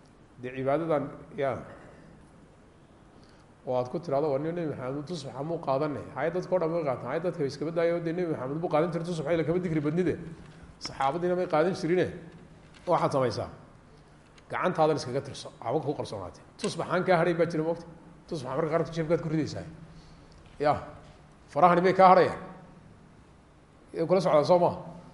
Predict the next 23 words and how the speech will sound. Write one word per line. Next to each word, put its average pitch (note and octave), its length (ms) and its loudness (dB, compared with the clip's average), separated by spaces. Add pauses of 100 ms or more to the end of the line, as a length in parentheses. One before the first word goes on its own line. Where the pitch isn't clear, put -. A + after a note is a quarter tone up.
(280)
Weliba F3+ 240 6
tusbixii F3+ 500 0
inaad D#3 180 0
dikriyaysaa E3 420 4
la D3+ 140 6
arkayaa, C3+ 380 2
oo D#3 180 2 (1040)
ajarkuna E3 420 4
waxa D3 160 -2
ku F#3 120 -4
wanaagsan D#3 300 0
yahay D#3+ 200 2
inuu F#3 180 0 (1300)
kuu E3+ 160 0
qarsoonaado. A#2+ 520 0 (1000)
Ee, C3 180 -4 (140)
ee, E3 180 4
halkaagaa F3 360 2
iskaga D3 300 -2
wado, G2+ 280 -4 (340)
farahaagaa D3 420 2
ku C#3+ 80 -8
tirso. - 260 -14